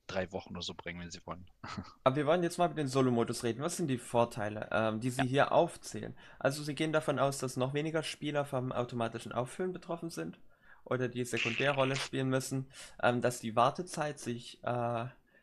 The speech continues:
Speaker 2: für fast alle Spieler um bis zu fünf Prozent verkürzen wird.
Speaker 1: Ja.
Speaker 2: Ähm, dass die, die Vorteile bei der, ähm, Siegesrate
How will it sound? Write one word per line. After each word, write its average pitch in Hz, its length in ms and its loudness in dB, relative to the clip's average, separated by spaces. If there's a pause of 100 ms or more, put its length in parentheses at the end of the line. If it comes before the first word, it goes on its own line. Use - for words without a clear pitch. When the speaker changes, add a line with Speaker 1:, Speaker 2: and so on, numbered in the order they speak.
(140)
Speaker 2:
für 120 400 0
fast - 360 0
alle 135 240 2
Spieler 147 500 -2
um 123 100 -2
bis 123 220 -4
zu 127 100 -6
fünf 127 280 -6
Prozent 113 360 -8
verkürzen - 540 -8
wird. 143 260 -6 (640)
Speaker 1:
Ja. 117 420 0
Speaker 2:
Ähm, 117 180 -4
dass 123 400 4
die, 123 280 0 (300)
die - 160 -10
Vorteile 139 460 -2
bei 131 120 0
der, 127 440 2
ähm, 117 560 0 (400)
Siegesrate 135 920 0